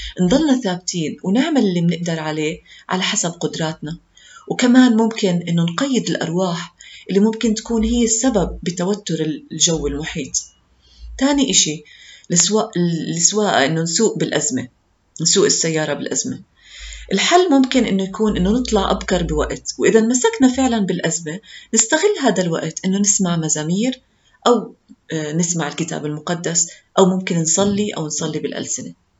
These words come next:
ثالث إشي، نقص الصحة الجسدية. نقص الصحة الجسدية بيعمل إرهاق، وهذا الإرهاق بيحفز الغضب.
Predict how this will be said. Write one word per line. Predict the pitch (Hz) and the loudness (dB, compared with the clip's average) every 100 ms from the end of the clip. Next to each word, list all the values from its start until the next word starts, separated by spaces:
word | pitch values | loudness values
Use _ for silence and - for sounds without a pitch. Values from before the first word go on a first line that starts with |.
| - | 2
ثالث | 302 349 339 - | 4 4 2 0
إشي، | - 185 190 - - - _ 202 | 0 0 -4 -12 -20 -20 _ 2
نقص | 269 - - - | 2 2 -4 -2
الصحة | 180 - 196 - - 170 | -2 -2 -4 -4 -6 -4
الجسدية. | 160 165 165 151 143 139 151 - - - - _ _ - | -2 -2 -2 -4 -4 -4 -6 -10 -20 -20 -20 _ _ 2
نقص | 247 254 | 4 2
الصحة | 294 - 254 226 | -4 -6 -2 -2
الجسدية | 190 180 185 175 180 170 | 0 0 -2 -2 0 0
بيعمل | 165 202 208 170 - | 2 2 4 2 0
إرهاق، | 160 156 147 - - | -4 -2 -2 -4 -12
وهذا | - 180 240 214 | -4 2 2 2
الإرهاق | - 151 160 151 - | 0 -4 -2 -2 -4
بيحفز | - - 190 165 156 | -6 -6 -6 -4 -2
الغضب. | 135 147 139 | -2 -4 -6